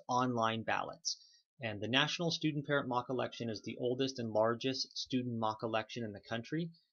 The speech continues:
It's served over fifty million students and teachers since nineteen eighty, uh, and we're anticipating somewhere between, uh,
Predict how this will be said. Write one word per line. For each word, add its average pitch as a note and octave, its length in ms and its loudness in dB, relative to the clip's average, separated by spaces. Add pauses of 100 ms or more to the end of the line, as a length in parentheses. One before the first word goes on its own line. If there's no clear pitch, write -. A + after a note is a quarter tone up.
(100)
It's - 320 -4
served B2+ 400 2
over A2 420 0 (560)
fifty C#3+ 300 0
million B2+ 560 2
students C3+ 640 2
and A2+ 160 -6
teachers C#3+ 540 0
since A2+ 300 -4
nineteen A#2 440 -4
eighty, C#3 360 -2 (340)
uh, A2 140 0 (120)
and A2+ 200 -2
we're A#2 160 2
anticipating B2 720 -2
somewhere A#2+ 400 0
between, A2+ 560 -4 (120)
uh, G2+ 220 -4